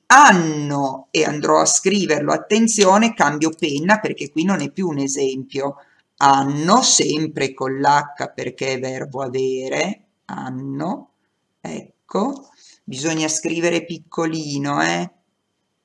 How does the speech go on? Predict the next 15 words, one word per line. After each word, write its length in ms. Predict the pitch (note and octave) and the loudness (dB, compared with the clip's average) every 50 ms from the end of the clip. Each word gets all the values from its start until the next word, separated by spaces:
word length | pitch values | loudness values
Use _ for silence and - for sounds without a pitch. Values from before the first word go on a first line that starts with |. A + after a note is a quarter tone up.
| _ _ | _ _
perché 280 | - C#3 C#3 C#3 - | -10 -10 -8 -4 -2
altrimenti 600 | - D3 D3+ D3 D#3+ D#3+ E3+ E3+ F3 E3 - D#3 D3 | -2 -2 -2 -4 -4 -4 -2 -2 -4 -4 -4 -6 -6
non 180 | D3 D3+ D3 | -6 -6 -6
c'entra. 600 | C#3+ D3 - - B2 A#2+ G#2 - - - - - - - - - - - _ | -6 -4 -4 -4 -4 -6 -8 -12 -14 -12 -12 -12 -12 -14 -20 -20 -20 -8 _
Hanno 880 | - G#3+ A#3 G#3 F#3+ F3+ F3 F3 F3+ F#3 F#3+ G3 G3+ A3+ B3 C4+ C#4 - - | 8 10 12 12 10 8 6 2 2 2 4 4 4 4 4 2 0 0 0
una 380 | F3+ E3+ D3+ D#3 E3 F#3+ G#3+ | 0 0 0 0 0 2 2
nuova 720 | A3+ A3 G3 E3+ D3+ C#3 C#3 C3+ C3+ C3+ D#3+ E3 D#3 - - | 4 2 2 2 2 2 0 0 2 4 6 6 6 4 2
automobile. 1080 | - D3+ C#3+ D3 C#3+ - - C#3+ C#3 C3+ C3+ C3 C3+ C3+ B2+ - C#3 C#3 C3+ C#3 C#3 - | 0 0 0 0 -2 -4 -4 -4 -2 -2 -4 -6 -8 -10 -8 -6 -4 -2 -2 -2 -2 -2
Qui 340 | - F3+ E3 D3 D3 - _ | -4 -6 -6 -6 -8 -8 _
hanno 840 | - F#3 F3 E3 D#3 D#3+ E3 E3+ F3 F3 F#3 F#3 G#3+ A#3+ C4+ E4 - - - - - - | 6 8 8 8 8 6 4 2 2 2 4 6 6 6 4 2 0 -6 -16 -20 -20 -10
vuol 340 | - C#3+ D3+ D3+ E3+ F#3+ F3 | -2 2 4 4 4 2 2
dire 760 | - E3 D#3+ D#3 D#3 D#3+ D#3+ F3+ G3+ A#3 B3+ - - _ _ _ _ _ _ _ _ _ _ _ _ _ _ _ _ _ _ _ _ _ _ - - - _ - - _ _ _ _ _ _ | 0 -2 2 4 4 4 6 6 4 4 2 0 -8 _ _ _ _ _ _ _ _ _ _ _ _ _ _ _ _ _ _ _ _ _ _ -12 -12 -12 _ -20 -20 _ _ _ _ _ _
possedere 1120 | - G#3+ B3 A3+ - - - - G3 E3+ D#3+ D#3+ G#3 A#3+ A3 F#3 D#3+ C#3+ - - - - - | 6 6 8 8 8 6 6 6 4 4 6 6 6 6 6 6 4 2 -2 -4 -8 -10 -4
e 180 | - E3 D#3+ D#3 | -2 -2 -2 0
quindi 800 | - E3 D#3 D3 D3+ D#3+ F3 F#3+ F#3+ A#3+ C4+ D4 D#4 D#4+ D#4 - | 0 0 0 0 0 0 0 0 2 2 2 2 2 0 -4 -8